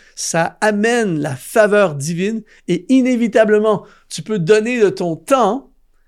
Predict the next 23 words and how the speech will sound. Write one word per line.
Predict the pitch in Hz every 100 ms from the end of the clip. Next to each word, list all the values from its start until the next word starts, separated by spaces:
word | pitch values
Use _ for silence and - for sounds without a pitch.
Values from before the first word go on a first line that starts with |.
| _ _
et | 214
tu | 190 190
vas | 190
récolter, | 185 220 - 185 156 240
tu | -
vas | 196
prospérer, | 165 - 220 - 214 196 214 240 233 _ _ _ -
euh, | 175 170 165 _
avec | - 185 208 175 147
des | 143 175
contacts. | 214 208 208 180 - _ _
Tu | - 170
veux | 165 202 196
donner | 156 233 233 233 254 196
ton | - 180
cœur, | - 262 262 180 139 - _ 160
donner | 190 196
ton | 175 180 170
énergie | 233 202 180 165 254 311
et | 214
tu | 208 185
vas | 175
prospérer | - 208 - 202 185 214 240 226